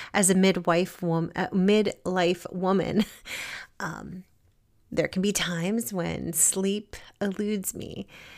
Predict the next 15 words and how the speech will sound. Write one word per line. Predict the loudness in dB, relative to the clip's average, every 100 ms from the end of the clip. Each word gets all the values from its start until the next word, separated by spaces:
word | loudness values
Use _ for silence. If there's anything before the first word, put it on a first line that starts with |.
| -20 -20 -20 -20 _ _
And | 4 6 6 2 -2 2
so | 6 8 8 6 4
if | 0 -4
this | 2 4 4
happens | 2 2 2 4
to | 4
you | 2
at | 0
times, | -4 -4 -4 -6 -4
I |
encourage | -2 -2 -4 -2 0 2 2
you | 0
to | 0 0
look | 0 0 -2
at | -4